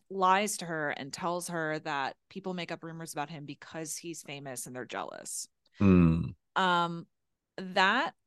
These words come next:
Speaker 1: was, I think, a really wonderful, quiet moment that he did a really good job acting in, because he is being forced to do two things at,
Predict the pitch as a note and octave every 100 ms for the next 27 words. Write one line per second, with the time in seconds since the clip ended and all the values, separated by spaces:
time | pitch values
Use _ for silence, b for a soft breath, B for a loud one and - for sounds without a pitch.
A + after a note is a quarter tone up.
0 | - G3 G3 F#3+ F#3+ F#3 G3 - - F#3
1 | G3 G#3 F#3 F3+ F3+ F3+ _ _ _ _
2 | _ F3 D#3 D3+ D#3 - E3+ - - E3+
3 | D3+ D#3 D#3 - D3+ C#3+ D3+ D3+ - -
4 | - E3 D#3+ D3+ - - G3 B3 G#3+ D#3+
5 | E3+ F#3 F3 E3 D3+ - A#2 - - E3+
6 | F3 F3 D#3+ E3 C#3+ - - _ _ _
7 | - E3+ F#3 G#3 B3 A#3+ - G3 G#3+ G#3
8 | G3 F#3+ G3 G3 F#3+ F3+